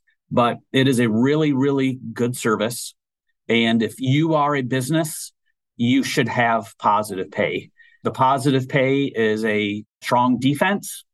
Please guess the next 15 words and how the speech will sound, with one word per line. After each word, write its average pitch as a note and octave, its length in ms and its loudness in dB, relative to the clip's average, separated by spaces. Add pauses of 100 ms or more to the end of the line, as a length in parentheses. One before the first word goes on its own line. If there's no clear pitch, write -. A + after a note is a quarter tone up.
(360)
but B2+ 240 0
you C3 120 4
need D3 240 2
to C#3+ 80 2
do C3+ 240 2
that B2+ 320 -2
kind B2+ 260 0
of A#2+ 200 -2
in A#2 180 0
conjunction A2 840 0 (260)
with A2 540 0 (160)
some A#2 180 2
other A2+ 200 2
best G#2+ 280 0
practices. F#2 800 -4